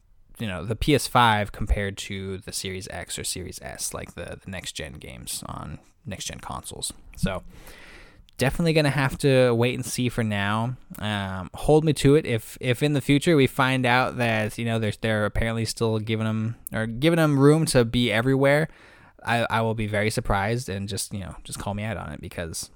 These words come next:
I'm not, I'm not afraid to, to be wrong about this, because, you know,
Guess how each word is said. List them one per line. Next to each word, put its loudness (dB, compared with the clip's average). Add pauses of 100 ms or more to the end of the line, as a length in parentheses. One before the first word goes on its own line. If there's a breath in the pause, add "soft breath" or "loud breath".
(360)
I'm -4
not, -2
I'm -4
not -2
afraid -2
to, -4
to -4
be -4
wrong 4
about -4
this, -6
because, -8
you -6
know, -4